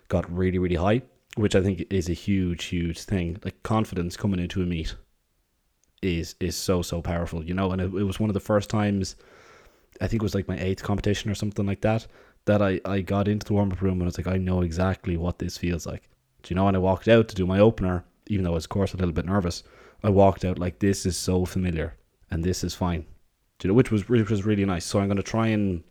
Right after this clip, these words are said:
remember this for the next competition, which I already have my eyes on. But I, I think I'm gonna try and do a little bit more the competition week.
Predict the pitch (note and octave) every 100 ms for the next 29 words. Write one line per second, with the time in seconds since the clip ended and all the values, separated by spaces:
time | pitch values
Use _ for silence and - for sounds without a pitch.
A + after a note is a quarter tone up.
0 | _ _ _ _ - _ - - - -
1 | _ F#2 G#2+ B2+ G#2+ F2 - - F#2+ G2
2 | F#2+ - F#2 - F#2 - E2+ D#2+ - _
3 | _ _ _ - F2+ F#2+ F#2+ F#2 F2+ F2+
4 | F#2 G2+ F2+ F2+ E2+ _ - - - -
5 | - _ _ _ C3 B2+ A#2+ A#2+ G2+ B2
6 | C#3+ C3 C3 - B2 A#2 A2+ A2 G#2 F2+
7 | F#2+ A#2 G2 - - - G#2 - G#2 -
8 | E2+ F#2+ -